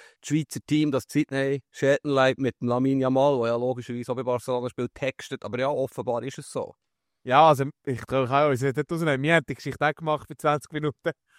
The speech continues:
Speaker 1: Ja,
Speaker 2: Aber
Speaker 1: also
Speaker 2: wir tun natürlich auch viel über andere Sachen schreiben. Also wir tun natürlich die Analyse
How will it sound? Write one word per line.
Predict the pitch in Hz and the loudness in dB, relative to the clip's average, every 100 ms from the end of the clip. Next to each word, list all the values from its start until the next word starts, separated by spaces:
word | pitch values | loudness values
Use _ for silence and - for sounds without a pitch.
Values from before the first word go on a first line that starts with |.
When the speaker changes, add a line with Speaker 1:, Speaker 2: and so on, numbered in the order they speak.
| _ | _
Speaker 1:
Ja, | 127 156 | 0 6
Speaker 2:
Aber | 165 156 | 6 6
Speaker 1:
also | 151 | 2
Speaker 2:
wir | 147 | 0
tun | - 156 156 | 0 0 2
natürlich | 156 156 147 | 4 2 4
auch | 143 | 0
viel | - 160 156 151 | 0 0 0 -2
über | 143 139 131 | -2 2 2
andere | 156 147 | 2 0
Sachen | 135 131 131 | 0 -2 -4
schreiben. | 127 123 110 | -6 -6 -4
Also | 113 117 | -4 -4
wir | 120 | -6
tun | 123 123 | -4 -6
natürlich | 120 120 107 | -4 -8 -6
die | 127 | -6
Analyse | 123 120 131 127 | -4 -2 -2 -2